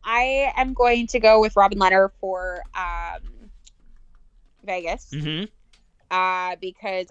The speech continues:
Speaker 1: I do believe that he has now solidified that number one spot in,
Speaker 2: Absolutely.
Speaker 1: in Vegas. Uh, and based on his play,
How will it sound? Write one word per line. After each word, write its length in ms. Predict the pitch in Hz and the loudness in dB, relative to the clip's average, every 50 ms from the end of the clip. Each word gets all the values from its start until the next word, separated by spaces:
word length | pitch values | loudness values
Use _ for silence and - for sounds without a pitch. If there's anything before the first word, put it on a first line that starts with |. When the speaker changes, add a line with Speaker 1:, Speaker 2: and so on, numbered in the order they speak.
| - | -8
Speaker 1:
I 80 | 190 202 | -8 -8
do 320 | 196 180 _ 208 214 220 | -8 -10 _ -14 -14 -14
believe 400 | 208 202 208 185 180 180 180 175 | -10 -8 -8 -8 -6 -8 -8 -4
that 180 | 175 175 170 160 | -2 -2 -2 -2
he 220 | - - 175 170 | -4 -6 -6 -6
has 260 | 196 196 170 160 - _ | -4 -4 -4 -6 -6 _
now 220 | 170 156 156 156 | -8 -6 -6 -8
solidified 840 | 156 - - 156 151 151 147 151 147 - - 147 143 143 143 135 - | -10 -10 -8 -6 -4 -4 -4 -4 -6 -4 -2 0 0 0 -2 -2 -2
that 200 | 143 135 - 95 | -2 -2 -2 -2
number 260 | - 151 147 143 143 | -6 -8 -6 -6 -8
one 260 | 143 143 143 139 147 | -6 -6 -6 -6 -6
spot 360 | 147 - _ - 135 131 131 | -14 -18 _ -4 -2 0 0
in, 60 | - 156 | 0 0
Speaker 2:
Absolutely. 440 | 147 - 151 147 143 139 131 131 139 | -2 -2 -2 -2 -2 0 0 -2 -4
Speaker 1:
in 60 | 131 | -2
Vegas. 520 | 123 120 120 131 - 143 151 - - - _ _ - - - - - - | -2 -4 -4 -2 -2 -2 -2 -2 -6 -16 _ _ -20 -20 -20 -20 -8 -2
Uh, 380 | - 180 170 170 170 165 160 117 - _ _ _ _ - | 2 2 4 4 4 2 2 -2 -6 _ _ _ _ -6
and 260 | 202 202 202 185 170 - _ _ _ _ _ _ _ _ _ _ _ 185 _ | -6 -6 -6 -6 -12 -20 _ _ _ _ _ _ _ _ _ _ _ -20 _
based 300 | - 214 214 220 - - | -8 -6 -6 -6 -6 -8
on 140 | 226 208 202 | -10 -10 -8
his 280 | 208 226 202 185 - _ | -8 -8 -8 -8 -10 _
play, 640 | _ _ - 190 180 175 170 170 165 165 170 175 | _ _ -4 -2 -2 0 0 -2 -2 -4 -6 -10